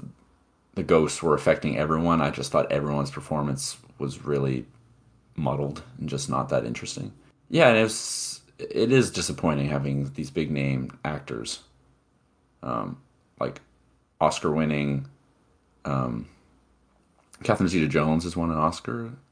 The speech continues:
from, uh, I think she won it in Chicago, from Chicago. Uh, Liam Neeson has definitely been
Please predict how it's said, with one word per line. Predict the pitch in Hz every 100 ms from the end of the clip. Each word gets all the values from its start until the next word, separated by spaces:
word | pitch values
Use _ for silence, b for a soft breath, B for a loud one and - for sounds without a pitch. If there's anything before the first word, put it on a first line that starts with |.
| _ _ _ _ _ _ _ _ _ -
from, | - 80
uh, | 76 67 -
I | 80
think | - -
she |
won | 73 76
it | 76
in | 67
Chicago, | 67 - 67 76 107 131 135 b b b b b _
from | - 78
Chicago. | - 69 80 110 123 - b b b b b -
Uh, | 78 73 71 69 69 - _ _ _ _ _ _ _ _ _ _ _ _ _ -
Liam | 98 98 80
Neeson | 80 - 113
has | 92
definitely | 82 80 82 78
been | 69 78 73 71 69